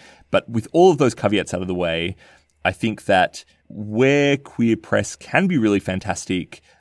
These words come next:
ultimately is that it provides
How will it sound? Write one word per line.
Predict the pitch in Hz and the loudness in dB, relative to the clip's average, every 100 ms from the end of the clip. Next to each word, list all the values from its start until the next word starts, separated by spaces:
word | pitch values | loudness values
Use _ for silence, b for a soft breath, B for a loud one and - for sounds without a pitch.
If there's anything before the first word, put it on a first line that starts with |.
| b | b
ultimately | 160 202 139 101 110 110 - | -4 -2 -4 0 0 0 -2
is | 107 - | -6 0
that | 110 104 - - _ - | 2 0 -4 -18 _ -2
it | 107 104 - - - b b b _ | 0 0 -2 -14 -14 b b b _
provides | - 113 107 107 117 120 117 113 | -8 -2 2 4 4 2 0 -6